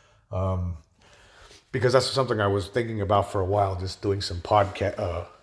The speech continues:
exclusives that are for the podcast and not for the YouTube channel. And, uh, this seems like an interesting way to try that out.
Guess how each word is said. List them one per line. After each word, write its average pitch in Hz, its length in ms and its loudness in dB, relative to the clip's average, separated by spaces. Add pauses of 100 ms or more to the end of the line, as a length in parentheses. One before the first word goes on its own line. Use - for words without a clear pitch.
(340)
exclusives 117 880 2 (300)
that 104 140 4
are 95 280 -4 (340)
for 117 160 0
the 92 80 0
podcast 92 600 0 (240)
and 80 260 -12 (160)
not 98 140 0
for 95 160 -6
the 87 140 -2
YouTube 87 360 -6
channel. 80 340 -10 (800)
And, 104 380 -2
uh, 95 320 2 (100)
this - 100 -8
seems 117 260 -6
like 110 100 -4
an 113 80 -4
interesting 113 400 -6
way 107 160 -2
to 92 80 -2
try 101 300 -4
that 87 200 -4
out. 87 280 -6